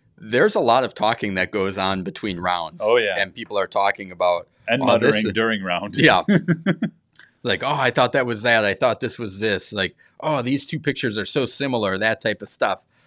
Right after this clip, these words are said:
Speaker 1: Uh, so I think there's a ton of communication, verbally and non-verbally, just in different aspects of the game.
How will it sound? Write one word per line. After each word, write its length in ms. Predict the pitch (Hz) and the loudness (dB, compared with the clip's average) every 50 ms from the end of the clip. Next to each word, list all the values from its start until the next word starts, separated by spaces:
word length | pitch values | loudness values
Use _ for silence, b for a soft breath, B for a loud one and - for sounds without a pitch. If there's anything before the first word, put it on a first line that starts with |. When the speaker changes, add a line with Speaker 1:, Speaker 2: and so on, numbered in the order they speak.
| _ _ - - | _ _ -8 -2
Speaker 1:
Uh, 260 | 95 98 95 98 98 | 0 0 0 0 0
so 140 | - - 110 | 0 2 2
I 80 | 117 | 2
think 160 | 139 147 127 101 | 2 0 -4 -4
there's 140 | 113 101 98 | -4 -4 -4
a 80 | 95 | -4
ton 220 | - - 113 107 98 | -4 -4 -2 -2 -4
of 80 | - | -4
communication, 840 | - 107 104 98 95 95 - - 101 98 - - - 95 90 90 - _ _ _ _ _ _ _ _ - | -6 -6 -6 -6 -6 -6 -6 -6 -6 -6 -6 -6 -8 -8 -8 -10 -14 _ _ _ _ _ _ _ _ -8
verbally 460 | 98 113 120 123 120 113 107 107 104 | -2 0 0 2 2 2 2 4 4
and 160 | 107 107 104 98 | 4 2 2 2
non-verbally, 640 | 95 92 90 90 90 95 95 92 92 90 90 92 | 2 0 0 0 -2 -4 -6 -4 -4 -4 -4 -4
just 260 | 90 98 - - - 113 | -4 -6 -8 -6 -6 -6
in 300 | 95 90 92 - - _ - | -6 -6 -8 -12 -18 _ -8
different 300 | 113 104 - - 98 95 | -8 -6 -6 -6 -6 -2
aspects 440 | 95 98 92 - - 98 92 - - | -2 -2 -2 -2 -4 -6 -6 -6 -8
of 80 | 92 90 | -10 -10
the 60 | 92 | -8
game. 320 | 92 98 95 90 82 80 | -6 -6 -6 -6 -8 -8